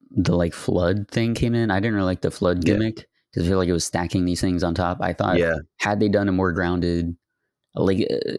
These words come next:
Speaker 1: go back to Manchurian Candidate or things like that, like, those
Speaker 2: Yeah.
Speaker 1: thrillers where it
Speaker 2: Where
Speaker 1: ends on, like, "Oh, we gotta stop this assassination. We don't know where it's coming." Like, that would have been a great
Speaker 2: Where they're going to
Speaker 1: approach.
Speaker 2: kill, like, the new mayor, and he's like,
Speaker 1: Yeah.
Speaker 2: "She's corrupt just like all of them," even though she's not. Like, he goes even crazier about it. He's like, "I'm gonna kill this person even though she's innocent."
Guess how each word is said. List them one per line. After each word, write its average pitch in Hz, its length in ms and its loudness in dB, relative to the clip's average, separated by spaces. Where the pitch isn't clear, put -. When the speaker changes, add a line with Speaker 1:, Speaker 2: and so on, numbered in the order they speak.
Speaker 1:
go 110 100 0
back 113 180 0
to 104 180 0
Manchurian 98 460 0
Candidate 90 480 0
or 87 200 0
things 92 200 0
like 85 120 0
that, 90 180 0
like, 85 140 0
those 90 560 0
Speaker 2:
Yeah. 92 540 0
Speaker 1:
thrillers 101 280 2
where 117 100 6
it 117 100 4
Speaker 2:
Where 113 40 2
Speaker 1:
ends 95 240 0
on, 90 160 0
like, 85 220 0
"Oh, 92 140 2
we 87 180 2
gotta 87 200 0
stop 90 180 0
this 90 140 0
assassination. 90 600 -2
We 92 80 2
don't 90 120 0
know 87 80 2
where 87 140 2
it's 82 120 -4
coming." 85 340 -2
Like, 82 180 -2
that 104 180 0
would 104 120 0
have 95 80 2
been 92 120 0
a 90 60 0
great 87 400 0
Speaker 2:
Where 117 140 2
they're 117 120 2
going 95 300 4
to 110 60 0
Speaker 1:
approach. - 0 -
Speaker 2:
kill, 120 280 0
like, 104 140 0
the 92 60 -2
new 95 160 0
mayor, 95 360 0
and 90 140 -2
he's 98 180 -2
like, 95 140 0
Speaker 1:
Yeah. 110 100 2
Speaker 2:
"She's 120 240 -2
corrupt 107 320 0
just 98 120 -2
like 98 140 -2
all 92 180 2
of 101 60 -2
them," 101 120 0
even 92 160 -2
though 92 120 0
she's 90 200 -2
not. 87 180 -2
Like, 73 120 -4
he 92 120 -2
goes 90 200 0
even 87 160 -4
crazier 87 400 -2
about 92 280 0
it. - 20 -2
He's 85 100 -2
like, 85 140 -4
"I'm 90 60 -2
gonna 82 120 -2
kill 92 240 -2
this 87 140 -4
person 92 340 -4
even 82 120 -2
though 85 80 -4
she's 78 180 -6
innocent." 90 420 -4